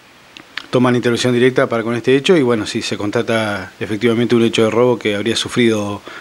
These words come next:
este local de comida. Sí, bueno, efectivamente el hecho se habría suscitado conforme a la denuncia preliminar que tenemos, es,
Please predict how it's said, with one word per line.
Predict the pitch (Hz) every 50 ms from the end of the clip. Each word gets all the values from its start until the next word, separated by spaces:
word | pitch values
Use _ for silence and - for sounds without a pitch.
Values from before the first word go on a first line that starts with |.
| - -
este | - 107 - 120
local | 107 104 104 117 110
de | 101 90
comida. | 101 107 117 101 - - - - - - - - -
Sí, | - - 220 208 180 151 135
bueno, | 131 139 156 147 147 139
efectivamente | 135 - 127 127 135 160 156 147 160 165 156 160 160 151 143 135 127 120 113 110 107 - - - - - -
el | - 127 120
hecho | 135 131 135 143 127 113
se | - 127
habría | 123 120 131 127
suscitado | - - 120 113 101 - 143 131 127
conforme | 110 113 107 - 123 117 120 117
a | 113
la | 110 107 107
denuncia | 107 110 117 123 123 - - 120 110 104 101 95
preliminar | - 107 104 107 113 117 117
que | 110 110
tenemos, | - 110 113 123 131 143 139 123 -
es, | - 120 107 104 98 - -